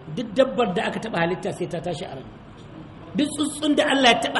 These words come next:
halitta, ya taɓa daga fikafikansa, sai ya tashi a wannan rana. Duk wani ƙwaro zai tashi a ranar. Mala'iku suna nan, aljannu suna nan, ya juju wa majuju suna nan, kai kowa da kowa duk halitta Allah ta taru. Yasa Allah ce musa,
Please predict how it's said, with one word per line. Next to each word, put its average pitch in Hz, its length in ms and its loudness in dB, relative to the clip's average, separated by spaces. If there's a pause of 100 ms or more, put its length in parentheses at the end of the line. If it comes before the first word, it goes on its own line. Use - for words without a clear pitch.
halitta, 214 340 2
ya 202 220 6
taɓa 277 220 -2
daga 226 200 2
fikafikansa, 208 680 0 (300)
sai 254 140 4
ya 247 140 10
tashi 262 240 4
a 233 80 2
wannan 185 260 2
rana. 180 320 0 (560)
Duk 294 220 4
wani 302 180 8
ƙwaro 302 480 8
zai 254 160 4
tashi 240 240 4
a 208 80 2
ranar. 180 400 2 (240)
Mala'iku 240 560 4 (120)
suna 262 200 6
nan, 233 160 6 (240)
aljannu 254 420 6 (100)
suna 285 260 6
nan, 240 360 4
ya 294 160 8
juju 294 280 4
wa 254 180 8
majuju 262 320 4
suna 277 240 4
nan, 262 160 6 (240)
kai 247 240 6
kowa 320 320 10
da 269 160 6
kowa 240 160 6
duk 233 160 6
halitta 202 340 0
Allah 190 220 2
ta - 100 -2
taru. - 220 -8 (1400)
Yasa 175 200 -4
Allah 170 180 0
ce - 100 -4
musa, 170 220 -4